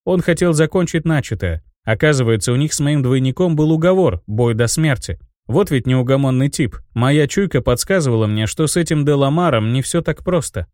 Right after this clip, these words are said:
Пришлось писать ответы этим троим. И тоже с просьбами об отсрочке в сатисфакции до моего полного физического восстановления. В общем, в течение следующего месяца у меня должны были состояться сразу три поединка.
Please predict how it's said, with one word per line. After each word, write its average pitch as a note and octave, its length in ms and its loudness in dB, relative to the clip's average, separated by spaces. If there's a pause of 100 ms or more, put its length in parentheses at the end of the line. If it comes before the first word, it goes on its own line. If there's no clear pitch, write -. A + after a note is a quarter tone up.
(160)
Пришлось G3 400 -2
писать F#3+ 380 -2
ответы C3+ 580 -2
этим A2 240 -6
троим. B2+ 440 -2 (160)
И B2 120 0
тоже F#3+ 360 2
с - 80 -2
просьбами F3+ 500 0
об D3 140 0
отсрочке D#3+ 600 -2
в - 60 -8
сатисфакции C3 800 -2
до A#2+ 120 -2
моего B2 280 2
полного F3+ 420 0
физического A2+ 640 -2
восстановления. B2+ 880 -2 (160)
В C3+ 100 0
общем, E3 360 0
в - 80 -12
течение D#3 440 0
следующего A#2+ 580 -2
месяца C#3+ 600 -2
у F#2 100 -2
меня E3+ 240 -2
должны D3 320 0
были C3 160 0
состояться A#2+ 720 -2
сразу C3 460 0
три A#2+ 240 -4
поединка. A2+ 680 -2